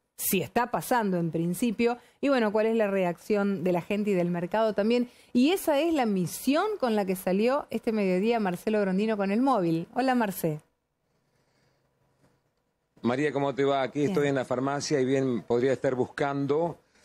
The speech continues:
Speaker 2: algún medicamento de venta libre que me recomiende Ricardo Wagner para terminar de una vez por todas con esta alergia
Speaker 1: Sí.
Speaker 2: que me tiene a maltraer
Speaker 1: Muy bien.
Speaker 2: hace varios días, pero no.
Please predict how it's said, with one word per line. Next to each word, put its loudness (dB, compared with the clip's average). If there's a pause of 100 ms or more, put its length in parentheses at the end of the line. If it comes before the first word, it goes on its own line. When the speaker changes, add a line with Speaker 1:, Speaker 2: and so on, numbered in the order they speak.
(460)
Speaker 2:
algún 2
medicamento 0
de 0
venta 2
libre 2
que 0
me 2
recomiende 2
Ricardo 0
Wagner 0
para -2
terminar 0
de 0
una 0
vez 0
por 0
todas 2
con 0
esta 0
alergia 0
Speaker 1:
Sí. 0
Speaker 2:
que 0
me 2
tiene 2 (480)
a -2
maltraer 0
Speaker 1:
Muy 2
bien. 2
Speaker 2:
hace 0
varios 2
días, 2
pero 0
no. -2